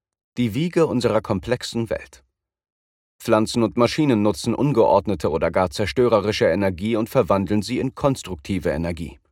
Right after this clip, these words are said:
Beim Prozess der Photosynthese entsteht aus diffuser, destruktiver Sonnenstrahlung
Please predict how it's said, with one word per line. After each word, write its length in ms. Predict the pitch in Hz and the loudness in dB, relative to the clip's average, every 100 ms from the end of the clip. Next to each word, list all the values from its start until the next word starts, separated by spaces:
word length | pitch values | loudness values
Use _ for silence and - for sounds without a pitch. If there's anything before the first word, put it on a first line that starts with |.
| _ _ _ _ _ _ - | _ _ _ _ _ _ 2
Beim 160 | 123 123 | 2 4
Prozess 360 | 147 - 196 | 0 -2 -2
der 120 | 127 | 0
Photosynthese 840 | - 139 127 110 98 175 170 117 95 - _ _ | 2 0 0 -2 -2 0 2 2 0 -4 _ _
entsteht 360 | 123 - 147 - | -4 -2 -2 0
aus 260 | 127 - | -2 -2
diffuser, 600 | 123 104 - 190 127 87 - - | -4 -4 -4 -6 -2 -2 -4 -6
destruktiver 720 | 156 - 117 - 131 110 101 | -6 -6 -10 -6 -2 2 2
Sonnenstrahlung 840 | 101 139 131 - 95 98 104 80 | 4 2 0 -2 2 4 2 0